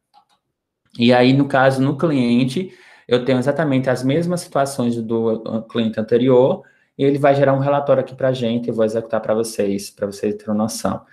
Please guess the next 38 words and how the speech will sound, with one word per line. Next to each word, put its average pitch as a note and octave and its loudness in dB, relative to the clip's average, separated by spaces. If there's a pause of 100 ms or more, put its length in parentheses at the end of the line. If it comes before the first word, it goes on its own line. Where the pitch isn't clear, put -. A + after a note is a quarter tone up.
(220)
No C#3+ 6
outro D#3 6
gerou C3+ 6
quatro, C3+ 4
eu C#3 0
vou C#3+ 2
exe-, C3+ -2
executar A#2+ -2
os A#2+ 0
dois A#2+ 0
aqui A#2+ -10
pra A#2 -8
gente A#2+ -6
comparar, C3 -4
certo? A2 -2
Eu G#2+ -2
vou A2 -2
primeiro C3+ 0
executar A#2+ -2
isso A2+ -2
aqui, C#3 -4 (480)
que - -2
é G#2+ 0
com A2 -2
Flyweight, G#2 0 (380)
então G#2+ -4
executar G#2+ 0
aqui - -4
o A#2 4
arquivo, D3 -2
então B2 2
é A#2+ 2
as B2 2
mesmas D#3+ 4
músicas, C3+ 2
né? A2+ 4
Ele G#2 0
criou G#2+ 2